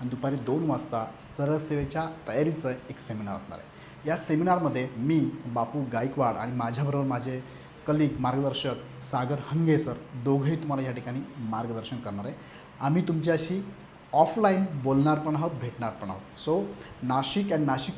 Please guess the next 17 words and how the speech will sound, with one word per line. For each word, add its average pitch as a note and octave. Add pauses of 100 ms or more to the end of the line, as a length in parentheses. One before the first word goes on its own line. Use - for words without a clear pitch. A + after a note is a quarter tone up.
परिसरातले D3
किंवा C3
जिल्ह्यातले, C#3+
विभागातले B2+
किंवा B2+
महाराष्ट्रातले C3 (540)
जे D#3
जे G#3
विद्यार्थी D#3
ऑफलाईनसाठी E3+
इच्छुक E3
आहेत C#3
त्यांच्यासाठी C#3+
महत्त्वाची C#3
न्यूज A2
असणार F2+
आहे. F2+